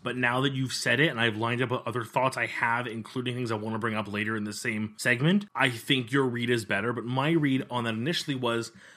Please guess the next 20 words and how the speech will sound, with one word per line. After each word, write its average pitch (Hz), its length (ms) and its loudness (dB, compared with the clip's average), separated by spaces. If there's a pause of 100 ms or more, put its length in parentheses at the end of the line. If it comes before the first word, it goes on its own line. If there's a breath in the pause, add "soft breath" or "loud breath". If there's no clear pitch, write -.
(140)
that 127 400 -2
Dean 139 460 0
is 127 160 -2
becoming 117 540 -6
disillusioned 113 760 -2
with 175 120 0
John 190 460 -2
and 127 180 -4
seeing 127 400 -6
him 123 140 -4
more 117 320 0
as 113 80 -2
an 117 160 -4
equal 151 400 -2
and 117 120 0
less 113 220 -2
as 110 140 -6
a 104 80 -4
parental 104 480 -8
figure. 190 480 -4